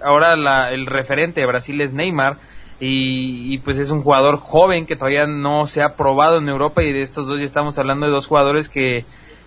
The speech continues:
que pues ya estaban bien establecidos y ya tenían un fútbol muy, muy bello.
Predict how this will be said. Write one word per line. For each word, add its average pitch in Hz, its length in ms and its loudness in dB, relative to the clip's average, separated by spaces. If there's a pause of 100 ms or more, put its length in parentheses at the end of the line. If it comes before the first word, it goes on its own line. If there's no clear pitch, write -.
(560)
que 131 260 0
pues 127 360 -6
ya 135 120 0
estaban 143 920 0
bien 151 180 -2
establecidos 151 840 -2
y 135 320 -2
ya 139 140 -2
tenían 151 340 -2
un 156 160 -2
fútbol 151 540 0
muy, 147 380 0
muy 147 260 0
bello. 151 480 2